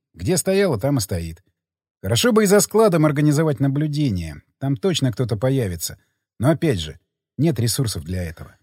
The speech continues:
Может быть, завтра направлю Кики в какое-нибудь потенциально урожайное место, но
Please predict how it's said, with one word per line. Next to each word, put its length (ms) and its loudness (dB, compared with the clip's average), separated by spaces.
Может 280 4
быть, 140 4
завтра 320 4
направлю 500 4
Кики 380 -2
в 140 -10
какое-нибудь 560 0
потенциально 680 2
урожайное 600 2
место, 340 0
но 340 0